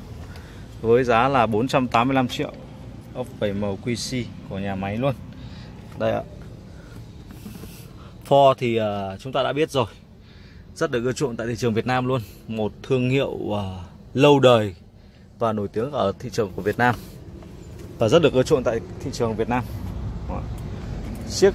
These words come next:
ờ, Ford EcoSport này bản titanium cả nhé.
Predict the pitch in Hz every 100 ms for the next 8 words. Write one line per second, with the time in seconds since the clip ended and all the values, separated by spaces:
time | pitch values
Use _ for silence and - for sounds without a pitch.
0 | - 165 147 139 139 139 - 151 151 -
1 | 156 - - 165 170 151 127 120 110 107
2 | 107 120 120 98 90 - 165 160 156 156
3 | 160 143 117 110 127